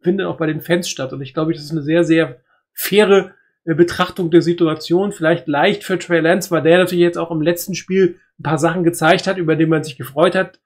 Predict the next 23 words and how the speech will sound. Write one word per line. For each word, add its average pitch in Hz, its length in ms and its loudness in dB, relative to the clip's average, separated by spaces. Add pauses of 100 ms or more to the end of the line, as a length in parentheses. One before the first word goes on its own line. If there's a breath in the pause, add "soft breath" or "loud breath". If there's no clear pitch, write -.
(300)
als 165 200 -2
Fan. 180 380 4 (320 soft breath)
Ja, 156 120 -6
das 147 280 -6
beeinflusst 170 580 0
das 175 140 -2
Ganze 165 200 -2
vielleicht 165 180 0
auch 160 80 0
nochmal 170 220 2
etwas 165 240 -4
positiver 180 680 -2 (140)
in 147 80 -12
dem 160 140 -4
Moment. 175 400 -4 (800)
Bin 139 100 -12
gespannt, 151 420 -4
was 147 140 -20
am 143 220 -14
Ende 156 180 -6
des 147 160 -10
Tages 143 540 -12
rauskommt. 135 420 -16